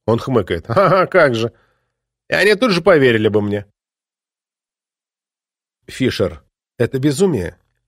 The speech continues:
Я не нападала на Себастьяна, как не нападала и на Калеба. И вы знаете, что я этого не делала. Вы сами сказали». Куин указывает на фотографию. «Возможно. Но мы точно знаем, что вы это сделали».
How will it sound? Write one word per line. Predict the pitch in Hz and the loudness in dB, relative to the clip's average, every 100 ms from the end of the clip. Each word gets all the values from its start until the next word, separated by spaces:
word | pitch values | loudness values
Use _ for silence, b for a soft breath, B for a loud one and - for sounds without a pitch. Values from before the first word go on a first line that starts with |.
| _ | _
Я | 104 135 | -2 0
не | 131 | 2
нападала | 135 131 165 196 139 | 0 0 0 0 2
на | 110 110 | 2 2
Себастьяна, | 101 127 127 123 - 165 110 87 - - | 0 -2 -2 -2 -2 0 0 -4 -8 -4
как | 117 - | -2 0
не | |
нападала | 120 113 123 143 131 | 0 0 0 2 2
и | |
на | 127 131 | 0 0
Калеба. | 196 165 90 80 _ _ _ _ _ _ _ _ _ _ _ - | 0 -2 -4 -6 _ _ _ _ _ _ _ _ _ _ _ -4
И | 120 | 0
вы | 147 | 0
знаете, | 117 190 190 107 | 0 0 -2 -4
что | - | -4
я | 131 139 | 0 0
этого | - 113 | 0 -2
не | 139 | -2
делала. | 151 180 107 | 0 0 0
Вы | 95 117 113 | -2 -2 -2
сами | - 214 165 | -2 -2 -2
сказали». | - 131 175 190 95 - _ _ _ _ _ _ _ _ | -4 -2 -2 -2 -4 -8 _ _ _ _ _ _ _ _
Куин | - 131 110 90 | -4 0 0 -2
указывает | 90 127 104 110 104 | -2 0 2 -2 -2
на | |
фотографию. | 104 113 110 110 87 - - _ _ _ _ _ _ _ _ _ - | -4 -4 -2 -2 -4 -8 -14 _ _ _ _ _ _ _ _ _ -10
«Возможно. | 101 101 98 170 101 95 92 _ _ _ - | -6 -4 -2 -2 -2 -4 -8 _ _ _ -4
Но | 131 | 0
мы | 131 120 | 2 2
точно | 123 - 117 | 0 -2 -4
знаем, | 95 120 120 | 0 0 0
что | - 127 | -2 -2
вы | 156 | -2
это | - 104 117 | 0 -2 -2
сделали». | 165 147 82 78 76 85 | -6 -6 -8 -8 -12 -16